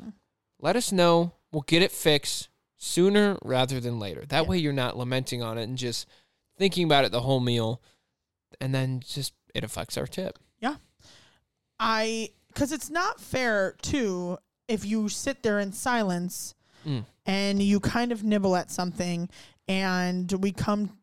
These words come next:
Speaker 1: to the table and we're like, "How was everything?" And you look at us and go, "Yeah, it was okay." And then, you know, it's the end of the meal. Whoever you're with is already done. And we're
Speaker 2: Mm-hmm.
Speaker 1: like, "Oh, well,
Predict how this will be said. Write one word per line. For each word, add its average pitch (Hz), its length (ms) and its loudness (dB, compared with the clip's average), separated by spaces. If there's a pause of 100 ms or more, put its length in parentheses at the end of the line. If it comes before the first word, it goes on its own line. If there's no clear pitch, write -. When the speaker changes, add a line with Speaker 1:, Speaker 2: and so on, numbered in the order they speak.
Speaker 1:
to 254 140 -2
the 302 80 -8
table 247 280 0
and 247 80 0
we're 254 80 0
like, 254 120 -2
"How 330 160 0
was 339 160 -2
everything?" 262 300 -4
And 247 80 -4
you 262 100 -4
look 277 100 -4
at 269 80 -6
us 262 120 -10
and 269 100 -8
go, 311 100 -4
"Yeah, 339 80 -8
it 415 40 -8
was 494 600 -4
okay." 285 400 -2 (560)
And 254 140 -2
then, 254 260 -2 (160)
you 269 100 2
know, 214 180 4
it's 220 120 -2
the 254 140 -2
end 254 120 0
of 254 60 -2
the 240 80 -2
meal. 220 340 4
Whoever 226 280 2
you're 226 160 -4
with 208 240 -2
is 214 100 -2
already 208 260 2
done. 185 400 0
And 185 140 0
we're 190 60 4
Speaker 2:
Mm-hmm. 190 80 4
Speaker 1:
like, 185 300 2 (760)
"Oh, 554 240 4
well, 269 200 4